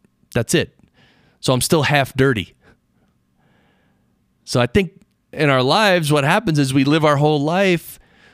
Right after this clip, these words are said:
we don't clean enough, and we're still half dirty, or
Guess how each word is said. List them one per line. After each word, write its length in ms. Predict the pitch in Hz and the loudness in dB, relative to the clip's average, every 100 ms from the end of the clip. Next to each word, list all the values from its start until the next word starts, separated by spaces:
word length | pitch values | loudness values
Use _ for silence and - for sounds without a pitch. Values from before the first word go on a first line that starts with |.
| _ _ _ - | _ _ _ -6
we 220 | 135 143 | 0 2
don't 260 | 160 143 | 2 0
clean 320 | - 175 214 196 | -2 0 2 2
enough, 540 | 127 127 139 - - | 2 0 -4 -10 -8
and 180 | 135 139 | -2 0
we're 60 | 143 | 0
still 400 | - 175 156 135 | 0 0 0 0
half 340 | 151 151 143 | 0 -2 0
dirty, 460 | 139 180 151 127 - | 0 2 2 0 0
or 320 | 139 131 | 0 0